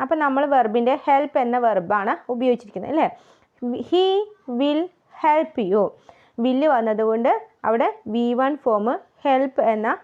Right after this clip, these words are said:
ബെയർ ഇൻഫിനിറ്റീവ് ആണ് ഉപയോഗിച്ചിരിക്കുന്നത്. രണ്ടാമത്തെ നോക്കൂ, can speak. "I can speak." സ്പീക്ക് എന്ന വെർബിൻ്റെ കൂടെ can ആണ് ഫ്രണ്ടിൽ വന്നിട്ടുള്ളത്. അപ്പോൾ canന് ശേഷം വി വൺ ഫോം,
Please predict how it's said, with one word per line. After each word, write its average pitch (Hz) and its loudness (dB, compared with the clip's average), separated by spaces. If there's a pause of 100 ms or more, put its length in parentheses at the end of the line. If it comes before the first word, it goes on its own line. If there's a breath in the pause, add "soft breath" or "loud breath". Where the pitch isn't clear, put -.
ബെയർ 240 0
ഇൻഫിനിറ്റീവ് 240 -2
ആണ് 208 -2
ഉപയോഗിച്ചിരിക്കുന്നത്. 202 -2 (440 loud breath)
രണ്ടാമത്തെ 359 0
നോക്കൂ, 277 2
can 269 -2
speak. 196 -6 (320)
"I 370 -2
can 269 -2
speak." 240 -4
സ്പീക്ക് 339 0
എന്ന 233 2
വെർബിൻ്റെ 233 0
കൂടെ 196 0 (120)
can 254 0
ആണ് 269 -2
ഫ്രണ്ടിൽ 240 -2
വന്നിട്ടുള്ളത്. 202 -2 (420 loud breath)
അപ്പോൾ 302 -2
canന് 320 0
ശേഷം 262 0 (100)
വി 233 -2
വൺ 277 -2
ഫോം, 190 -2